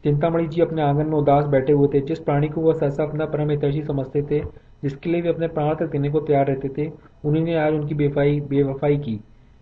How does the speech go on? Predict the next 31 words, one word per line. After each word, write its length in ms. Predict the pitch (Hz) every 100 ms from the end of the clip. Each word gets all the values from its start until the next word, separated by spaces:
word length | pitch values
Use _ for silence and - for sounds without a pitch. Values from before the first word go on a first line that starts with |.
| -
बेवफाई 460 | 139 143 160 170 180
नहीं, 260 | 165 156
उन्हें 240 | 143 143 165
उठाकर 420 | 160 151 147 160
दे 180 | 147 151
मारा। 320 | 131 113 104 -
पंडित 260 | 143 147 170
मोटेराम 420 | 151 156 156 156
के 120 | 160
घर 140 | 147
से 120 | 143 156
तो 60 |
कुछ 160 | 160 156 -
जाता 300 | - 131 151
ना 160 | 156 151
था, 320 | 147 151 156 - - -
अगर 220 | 139 156
वे 120 | 160
चिंतामणि 480 | 170 147 151 156 160
जी 180 | 147 151
को 400 | - 175 175 170
साथ 300 | - 147 151
ले 140 | 147 151
जाते 320 | 143 - 160
तो 220 | 160 156
क्या 180 | 151 156
रानी 240 | 143 143
साहब 180 | 147 156
उन्हें 180 | 151 147
धिक्कार 400 | 147 - 143 151
देती? 360 | 156 147 120